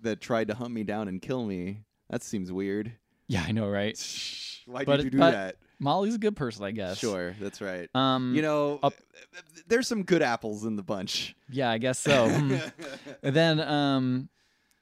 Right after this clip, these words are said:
Speaker 2: apparently the meaning of whatever he said in Alien a long time ago,
Speaker 1: What does it
Speaker 2: uh,
Speaker 1: stand
Speaker 2: it
Speaker 1: for?
Speaker 2: stands for, "I will s-, I s-, I will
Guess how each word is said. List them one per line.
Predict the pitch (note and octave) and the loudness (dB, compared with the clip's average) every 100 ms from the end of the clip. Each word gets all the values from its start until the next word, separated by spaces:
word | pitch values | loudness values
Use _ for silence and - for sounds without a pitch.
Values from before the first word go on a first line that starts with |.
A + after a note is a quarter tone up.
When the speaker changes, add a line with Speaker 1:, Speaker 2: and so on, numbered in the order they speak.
| _ _ _ _ | _ _ _ _
Speaker 2:
apparently | B2 C#3 C#3+ C3 B2+ | -2 2 2 4 2
the | A2 | 2
meaning | A2 A#2 A2+ G#2+ | 2 2 2 0
of | G2+ - | -4 -4
whatever | A2+ A2 A2 | -4 -2 -2
he | G#2 | -4
said | G#2 G#2+ G2+ | -6 -6 -6
in | - | -8
Alien | G#2 G#2+ G2+ | -8 -6 -6
a | G2 | -6
long | G2 | -6
time | G#2 G#2 | -6 -6
ago, | G#2 G2+ G2 F#2+ - _ | -6 -4 -4 -6 -8 _
Speaker 1:
What | A2+ | -2
does | F#2+ G#2 | 0 -2
it | |
Speaker 2:
uh, | |
Speaker 1:
stand | F#2 G2+ F#2 - | -2 -4 -4 -6
Speaker 2:
it | |
Speaker 1:
for? | D#2+ | -6
Speaker 2:
stands | D#2+ G#2+ G2+ - | -4 -4 -4 -8
for, | A2 G2 F#2+ F#2+ - _ _ - | -8 -6 -6 -8 -12 _ _ -10
"I | G2+ | -6
will | G2+ | -6
s-, | - - - _ - | -8 -18 -20 _ -16
I | |
s-, | G2 - - | -12 -10 -10
I | - | -8
will | A2 | -6